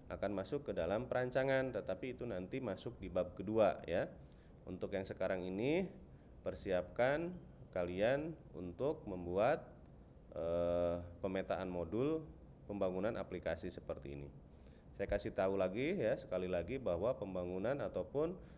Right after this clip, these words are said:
pembelajaran kita terkait dengan pembuatan aplikasi e-commerce itu nanti, eh, berbasis aplikasi ataupun framework dari dagangin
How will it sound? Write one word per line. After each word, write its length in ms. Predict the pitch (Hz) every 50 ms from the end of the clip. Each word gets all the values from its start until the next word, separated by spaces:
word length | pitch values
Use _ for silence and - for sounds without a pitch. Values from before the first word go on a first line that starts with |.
| - -
pembelajaran 640 | - 90 92 92 92 92 90 90 95 90 92 90 87
kita 480 | - 92 87 - - 92 98 123 160 185 - - - - -
terkait 400 | - - - 104 117 131 - 104
dengan 160 | 95 90 85 80
pembuatan 480 | 85 90 87 85 85 82 78 - 80 -
aplikasi 640 | 82 82 82 87 85 78 82 82 80 - - 67 82
e-commerce 560 | 85 - 85 82 85 92 110 147 175 190 - - - - - - - - -
itu 240 | - 90 82 - 123
nanti, 640 | 135 120 101 95 92 - 120 127 139 147 143 - -
eh, 400 | - 82 90 90 90 90 90 85
berbasis 720 | 85 90 87 78 85 85 85 82 - 123 127 131 135 135
aplikasi 960 | - 98 92 - - 85 80 - 85 87 87 - - 110 117 123 127 - -
ataupun 400 | 82 85 - 87 - 120 117 110
framework 480 | - - 90 87 87 90 107 123 - -
dari 320 | 87 80 80 85 110 120
dagangin 720 | 110 95 90 85 87 85 82 76 78 85 98 110 123 135